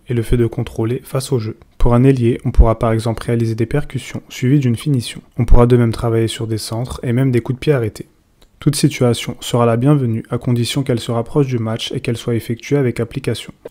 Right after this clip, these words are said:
Enfin, le cinquième et dernier point qu'on citera pour être meilleur offensivement va concerner le placement. Plus on sera haut sur le terrain, plus on sera dangereux pour l'équipe adverse. En tant qu'attaquant, on devra mettre de la présence dans la surface adverse quand c'est possible, tout en évitant le hors-jeu.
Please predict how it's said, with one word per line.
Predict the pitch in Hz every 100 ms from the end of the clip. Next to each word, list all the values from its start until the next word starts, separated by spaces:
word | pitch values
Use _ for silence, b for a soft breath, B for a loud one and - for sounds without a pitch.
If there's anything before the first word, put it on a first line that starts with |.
| -
Enfin, | 143 - 120 -
le | 120
cinquième | - 143 143 165
et |
dernier | 127 120 120
point | 117 - 117 -
qu'on | 131
citera | - 151 - 123 113
pour | 117
être | 110 135
meilleur | 143 139
offensivement | 120 123 117 120 117 113 -
va | 120
concerner | - 123 - 123 147
le | 117
placement. | 120 - 113 - _
Plus | -
on | 160
sera | 147 120 120 -
haut |
sur | 135 -
le | 117
terrain, | 113 113 107 - -
plus | 147
on | 143
sera | - 117
dangereux | 117 120 113 127
pour | 143 120
l'équipe | 110 - 120
adverse. | 113 107 - - - -
En | 117
tant | 139
qu'attaquant, | 131 - 117 - -
on | 127
devra | 123 117
mettre | 117 117
de | 117
la | 113
présence | - 131 123 117
dans | 113
la | 110
surface | - 147 - 160
adverse | 123 113 104
quand | - 160
c'est | -
possible, | 135 120 - 120 -
tout | - -
en | 131
évitant | 120 120 147
le | 151
hors-jeu. | 120 110 -